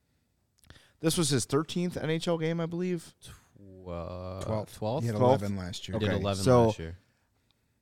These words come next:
Speaker 1: one thing I've noticed, and I, I don't think that it's any reason to panic or that he's not gonna be a good player.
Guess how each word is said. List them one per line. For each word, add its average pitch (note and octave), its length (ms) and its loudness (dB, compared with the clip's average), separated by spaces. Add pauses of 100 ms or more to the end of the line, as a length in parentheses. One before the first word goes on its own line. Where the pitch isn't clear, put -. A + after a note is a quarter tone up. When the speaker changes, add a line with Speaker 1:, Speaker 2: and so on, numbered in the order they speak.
Speaker 1:
one G#3 380 8
thing G#3+ 160 6
I've F3 80 10
noticed, F#2 460 2
and C3 180 6
I, C3 180 8
I A#2+ 140 6
don't D3 400 6
think C3 300 2
that A#2+ 100 6
it's G#2+ 220 2
any G2+ 180 0
reason F#2+ 300 0
to F2+ 80 -2
panic F#3 460 4
or G#2+ 180 -2
that F#2+ 100 0
he's F#2+ 160 -4
not A#2+ 160 0
gonna B2+ 100 -2
be B2 100 4
a A#2 40 4
good G2 180 0
player. D#3+ 440 4